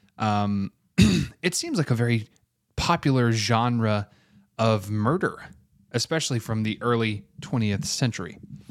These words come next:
Uh, according to John M Jennings dot com, um,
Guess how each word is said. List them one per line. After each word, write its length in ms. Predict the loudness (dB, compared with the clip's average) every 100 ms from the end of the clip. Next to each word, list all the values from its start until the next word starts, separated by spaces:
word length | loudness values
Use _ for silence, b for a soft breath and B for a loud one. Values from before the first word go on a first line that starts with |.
| B B B B B B B 0
Uh, 200 | 2 4
according 440 | 2 0 2 2 0
to 320 | 2 2 2
John 460 | 2 2 4 2 0
M 300 | 2 2 2
Jennings 680 | 2 4 2 0 -2 -6 _
dot 240 | -2 -2 -6
com, 340 | -10 -10 -14 -20 _ b b b _
um, 460 | -2 0 0 -2